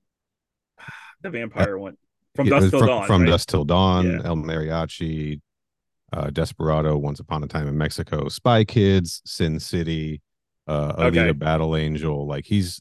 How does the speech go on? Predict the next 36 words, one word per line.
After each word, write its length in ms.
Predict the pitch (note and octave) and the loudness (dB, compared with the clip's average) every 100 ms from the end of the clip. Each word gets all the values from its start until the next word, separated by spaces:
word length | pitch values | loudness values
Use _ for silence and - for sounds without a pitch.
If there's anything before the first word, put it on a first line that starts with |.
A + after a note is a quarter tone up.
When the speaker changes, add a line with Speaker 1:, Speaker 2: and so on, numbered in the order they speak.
| _ | _
Speaker 2:
I'm 240 | F#2+ G#2+ G#2 | -2 0 0
a 60 | |
huge 560 | - - F2+ F2 E2+ - | -2 -6 -4 -2 -4 -6
fan 300 | D#2+ D2 C#2+ | -8 -6 -8
of 140 | C2+ | -10
him 300 | - D2 C#2+ | -8 -8 -8
as 120 | C#2+ C#2+ | -10 -10
a 20 | |
director. 540 | D2 C#2+ - D2 C2+ _ _ | -8 -8 -8 -12 -14 _ _
Like, 140 | - F#2 | -8 0
him 220 | C3 C3 | 4 4
and 100 | G#2+ | 4
Sam 300 | - F#2+ E2 | 0 -2 -2
Raimi 500 | D#2 D#2+ D#2 D2 C2+ | -4 -6 -6 -8 -8
are, 140 | D#2 | -8
like, 240 | C#2+ C#2+ - | -6 -8 -8
my 160 | D2 | -8
guys. 480 | C#2 C#2 - - - _ _ _ | -8 -12 -14 -18 -20 _ _ _
Speaker 1:
Yeah, 120 | B2+ B2 | 0 0
I 20 | |
think 160 | G3 | 2
I've 160 | G#3 D#3+ | 2 4
only 160 | D3+ C3+ | 4 2
Speaker 2:
Yeah. 80 | |
Speaker 1:
seen 220 | C3+ A#2+ - | 0 -4 -4
three 240 | A#2 G#2+ | -4 -2
of 60 | G2+ | -2
those, 260 | F#2 F#2 | -6 -6
which 160 | G#2+ G#2 | -12 -10
I 60 | G2+ | -8
think 240 | B2 G2+ | -8 -8
were 300 | G#2+ G2+ G2 | -2 -2 -2
Speaker 2:
Okay. 140 | D2 - _ - | -6 -14 _ -4
Speaker 1:
obviously 360 | B2 B2 B2+ | -2 0 0
The 100 | A2 | 0
Faculty, 640 | - A2 G#2 G#2+ G#2 G#2 | 2 0 0 -6 -6 -8